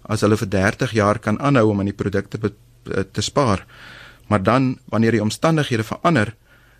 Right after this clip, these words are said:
jy weet, kos dit vir hulle baie geld om uit die produkte uit te kom. Soos ons hou van produkte wat absoluut aanpasbaar en buigsaam is, saam met ons kliënte se behoefte. Jy weet, daar is op die oomblik 'n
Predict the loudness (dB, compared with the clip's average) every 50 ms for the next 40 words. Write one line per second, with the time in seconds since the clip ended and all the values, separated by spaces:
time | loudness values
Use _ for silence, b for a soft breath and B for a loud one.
0 | b _ -2 -2 -2 -2 _ -10 _ 0 0 2 0 -4 0 2 2 2 2 2
1 | 2 2 0 0 0 -2 -2 -2 -2 -2 -4 -2 -2 -2 -2 -2 -2 -2 0 0
2 | -2 -2 0 0 0 0 2 0 -2 -4 -4 -4 -6 -6 -6 B B B B B
3 | B B B B -8 -8 -2 0 2 2 2 2 2 2 2 2 0 -2 -2 -2
4 | -4 0 -2 -2 -2 -2 -6 -2 -2 -2 -4 -4 -6 -6 -6 -6 -4 -4 -4 -2
5 | 0 -2 -2 -2 -2 0 0 0 0 0 0 0 2 2 2 2 2 2 0 0
6 | 0 0 0 0 0 0 0 -2 -4 -6 -8 -12 b b b b b b -8 0
7 | 2 4 4 4 2 2 0 -4 -2 -2 -2 0 0 2 0 0 0 -2 -2 -2
8 | 0 2 2 2 0 -2 -2 -4 -4 -4 -4 -8 -16 -20 -20 -20 -20 -14 -2 0
9 | 2 4 4 2 0 -2 -4 -2 0 0 0 0 0 -2 -4 -8